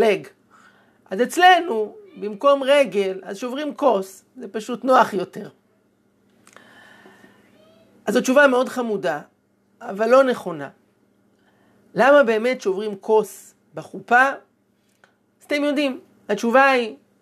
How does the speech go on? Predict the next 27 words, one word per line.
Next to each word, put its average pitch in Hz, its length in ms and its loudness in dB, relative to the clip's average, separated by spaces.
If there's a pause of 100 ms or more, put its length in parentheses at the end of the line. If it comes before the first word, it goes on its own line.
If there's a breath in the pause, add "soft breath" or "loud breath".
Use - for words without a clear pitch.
(420)
זכר 220 340 -4
לחורבן 196 520 0
המקדש 185 640 -2
וירושלים. 143 640 -10 (1120 loud breath)
הבעיה 330 340 6
היא, 202 300 -4 (400)
איך 330 140 -6
תסביר 233 560 -8
לזוג 202 600 -2
חילוני 208 840 0
תל 175 180 -4
אביבי, 175 600 -6 (540 soft breath)
שמקדש 233 720 0 (140)
לא 220 80 0
אומר 226 320 -4
לו 233 260 -4
שום 254 360 -10
דבר, 160 420 0 (1300 soft breath)
מה 254 160 2
פתאום 302 460 -2 (120)
להכניס 240 560 -6
את 226 120 -10
הדבר 214 280 0
הזה 190 380 0
לתוך 190 300 0
החופה 269 440 0
שלהם? 202 400 -4